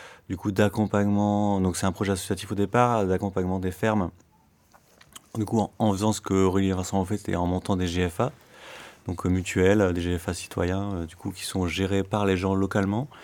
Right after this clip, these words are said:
Et ensuite, euh, l'association Terre de Liens nationale, du coup, a créé une société en commandite par action qui s'appelle la Foncière de Terre de Liens,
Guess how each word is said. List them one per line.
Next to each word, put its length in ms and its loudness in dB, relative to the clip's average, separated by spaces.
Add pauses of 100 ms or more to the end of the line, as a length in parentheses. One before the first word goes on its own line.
(840)
Et 300 2
ensuite, 840 2
euh, 680 2 (160)
l'association 680 -2
Terre 200 -4
de 80 0
Liens 260 0
nationale, 400 0
du 80 -2
coup, 140 2
a 60 6
créé 320 2
une 320 4
société 420 -6
en 140 2
commandite 360 2
par 140 -2
action 400 0
qui 100 -6
s'appelle 280 0
la 80 2
Foncière 380 0
de 40 -20
Terre 180 -2
de 60 2
Liens, 300 0